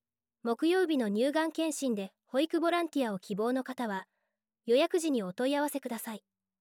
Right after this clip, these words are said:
予約、問い合わせ、保健福祉課、健診、一階十三番、電話、ゼロ六の四三九九の九八八二、ファックス、ゼロ六の六六二九の一二六五。ごめんフッター。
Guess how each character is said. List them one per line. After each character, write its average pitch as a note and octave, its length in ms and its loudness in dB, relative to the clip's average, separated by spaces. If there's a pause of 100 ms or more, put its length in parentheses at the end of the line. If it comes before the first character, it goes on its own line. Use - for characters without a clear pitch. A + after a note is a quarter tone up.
(140)
予 A#3 120 0
約、 C#4 360 -2 (320)
問 D4 180 2
い D#4+ 60 4
合 D#4+ 80 4
わ D#4 80 2
せ、 G#3+ 240 -6 (400)
保 A#3 120 -6
健 D4 220 2
福 C#4+ 200 -4
祉 - 140 -6
課、 A3+ 140 -4 (320)
健 B3+ 220 -2
診、 B3+ 260 -4 (420)
一 - 200 -6
階 D4+ 240 0
十 D4+ 200 0
三 E4+ 240 0
番、 A3 180 -6 (320)
電 A#3 180 0
話、 A3+ 160 -4 (340)
ゼ C4+ 140 4
ロ C#4+ 80 4
六 B3+ 240 0
の A3+ 100 0
四 C4 200 0
三 C4+ 260 -2
九 B3 240 0
九 C#4 240 0
の G#3+ 120 -2
九 C#4 220 0
八 A#3+ 260 -8
八 G#3+ 260 -8
二、 A#3 240 -4 (160)
フ - 80 -6
ァ C#4+ 40 2
ッ - 80 -6
ク - 80 -16
ス、 - 220 -8 (340)
ゼ B3+ 120 4
ロ C#4 100 4
六 C#4 240 0
の B3 120 0
六 B3+ 220 -2
六 B3+ 240 0
二 B3+ 240 0
九 C#4 240 0
の A#3 120 0
一 G#3+ 240 -4
二 B3 200 0
六 A#3 220 -6
五。 G#3+ 240 -6 (500)
ご A#3+ 120 0
め D4 160 0
ん C#4+ 80 -4
フ C#4 120 -6
ッ C4 120 -4
タ B3 80 -6
ー。 A3 160 -6